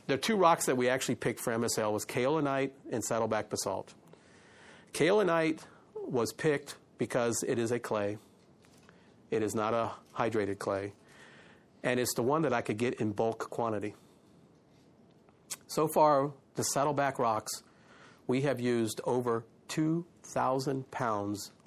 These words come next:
of rocks to drill in the M S L drill.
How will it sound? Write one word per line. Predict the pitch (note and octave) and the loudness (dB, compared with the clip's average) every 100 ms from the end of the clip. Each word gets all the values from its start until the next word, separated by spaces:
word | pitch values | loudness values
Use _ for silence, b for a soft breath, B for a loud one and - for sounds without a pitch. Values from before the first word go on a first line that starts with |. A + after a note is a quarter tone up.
| B2+ | -6
of | A2+ | -2
rocks | A2+ G2+ - | 0 -2 -4
to | - | -6
drill | G2+ G#2 G#2 - - _ - - - - - - - - - - - | -4 -2 -4 -8 -20 _ -20 -20 -20 -20 -20 -20 -20 -20 -20 -20 -6
in | A2 | -2
the | G#2 | -2
M | G#2+ | -2
S | G#2+ | -2
L | G#2 | -2
drill. | G2+ A2 G#2 | -4 -6 -8